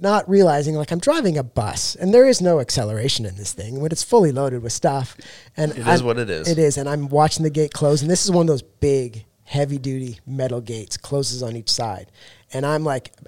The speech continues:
Speaker 1: at that point, I was too committed 'cause I'm going too fast. And I'm like, "Am I gonna make it? Am I not gonna make it?" And all I can remember is hearing the gate hit the side mirror, ripped it right off, and the gate just bouncing off our <laughs> van as I plow right
Speaker 2: As you
Speaker 1: through
Speaker 2: go
Speaker 1: it.
Speaker 2: through?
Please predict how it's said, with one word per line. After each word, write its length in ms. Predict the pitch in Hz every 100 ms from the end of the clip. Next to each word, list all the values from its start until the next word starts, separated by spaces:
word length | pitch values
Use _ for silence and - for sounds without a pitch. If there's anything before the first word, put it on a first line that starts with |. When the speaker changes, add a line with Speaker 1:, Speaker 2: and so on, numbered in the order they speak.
| 143
Speaker 1:
at 140 | 143
that 180 | 170 185
point, 200 | 156 127
I 40 |
was 120 | 127 -
too 140 | 156
committed 380 | - 123 101 90
'cause 100 | 131
I'm 80 | 143
going 160 | 113
too 160 | - 139
fast. 480 | 127 107 101 - - - - - -
And 160 | 151
I'm 160 | 160 175
like, 240 | 160 -
"Am 100 | 147
I 80 | 147
gonna 140 | 156 160
make 280 | 165 175
it? 40 | 170
Am 100 | 156
I 80 | 143
not 180 | 165 180
gonna 140 | 180
make 240 | 190 202
it?" 180 | 247 - - - -
And 160 | 175 - -
all 380 | 185 214 226 -
I 140 | 185
can 160 | - 170
remember 640 | 165 165 175 170 143 143 143 _
is 200 | 143 156
hearing 420 | - 190 185 180
the 100 | 165
gate 460 | 151 170 160 135 - -
hit 260 | 190 208
the 80 | 214
side 320 | - 202 196
mirror, 380 | 190 156 156 175 - - -
ripped 380 | 160 202 226
it 120 | 220 170
right 280 | 190 202
off, 320 | 180 170 185 -
and 160 | 180
the 80 | 175
gate 320 | 151 175 170
just 260 | - 175 -
bouncing 460 | 170 175 180 175 170
off 240 | 196 196
our 80 | 196
<laughs> 140 | 185
van 360 | 196 - 185 170 190 381 -
as 160 | 196 185
I 140 | 170
plow 400 | 175 - 180 170
right 140 | 180
Speaker 2:
As 120 | 175 110
you 60 | 196
Speaker 1:
through 80 |
Speaker 2:
go 100 | 180
Speaker 1:
it. 80 | -
Speaker 2:
through? 260 | 120 120